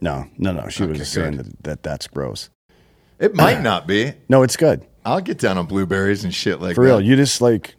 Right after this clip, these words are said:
Speaker 1: you, you can dehy-, you can buy meat yourself, too, and then dehydrate it, and then just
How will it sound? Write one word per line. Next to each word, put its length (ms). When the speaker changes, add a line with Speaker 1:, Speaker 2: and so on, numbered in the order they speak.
Speaker 1:
you, 140
you 140
can 160
dehy-, 320
you 80
can 160
buy 320
meat 300
yourself, 460
too, 460
and 100
then 140
dehydrate 580
it, 140
and 140
then 180
just 500